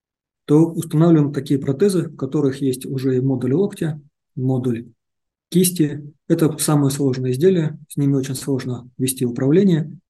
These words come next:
требуется большая реабилитация, обучение, но наши специалисты умеют это делать, и надо сказать, что сейчас это наиболее востребованная продукция,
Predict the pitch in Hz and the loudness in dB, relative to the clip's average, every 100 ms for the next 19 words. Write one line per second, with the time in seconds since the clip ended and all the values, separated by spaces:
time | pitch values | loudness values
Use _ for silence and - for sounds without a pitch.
0 | _ _ _ _ - 151 135 127 131 131 | _ _ _ _ 2 2 4 0 0 -2
1 | 135 135 127 127 135 190 196 139 120 135 | 0 0 0 2 0 0 -2 -2 -2 -2
2 | 185 185 156 - - _ _ 185 160 151 | 2 2 2 -2 -12 _ _ 2 2 0
3 | - 131 143 151 160 147 135 131 - 131 | -4 -4 2 2 2 2 0 -2 -2 -2
4 | 160 185 147 - 135 135 127 - 135 143 | 2 2 0 -6 -4 -2 -4 -4 -4 -4
5 | - - 123 - 131 151 151 131 123 127 | -8 -8 -6 -6 -6 -6 -6 -6 -6 -2
6 | 131 127 123 123 139 123 123 120 127 139 | 0 0 -2 -2 -2 -2 -4 -4 -4 -4
7 | 180 - 139 | -4 -6 -6